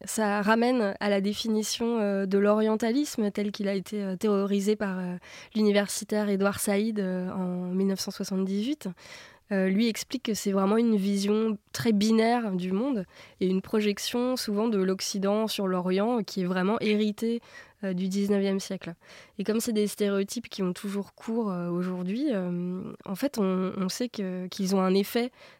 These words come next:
très concret et qui peuvent être, euh, dangereux pour les personnes, puisqu'aux États-Unis, soixante et un pour cent des femmes asiatiques, euh, disent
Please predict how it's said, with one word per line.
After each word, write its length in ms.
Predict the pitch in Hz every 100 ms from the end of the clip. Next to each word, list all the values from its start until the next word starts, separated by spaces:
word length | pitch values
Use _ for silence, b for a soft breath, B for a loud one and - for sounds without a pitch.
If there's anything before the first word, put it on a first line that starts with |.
| -
très 180 | -
concret 540 | 277 269 247 - 247 254
et 80 | 202
qui 160 | -
peuvent 260 | - 196 190
être, 220 | 202 -
euh, 220 | 185 180
dangereux 480 | 180 196 202 202 240
pour 160 | - 190
les 100 | 180
personnes, 420 | 180 180 226 269
puisqu'aux 280 | - - 196
États-Unis, 640 | 185 190 196 185 196 262 - B B B
soixante 380 | - 247 254 240
et 60 |
un 100 | 220
pour 220 | 214 220
cent 240 | - 240 240
des 120 | 214
femmes 220 | 190 208
asiatiques, 600 | 196 190 190 190 - - 196 -
euh, 580 | 185 180 175 175 175 180 180
disent 360 | 196 262 208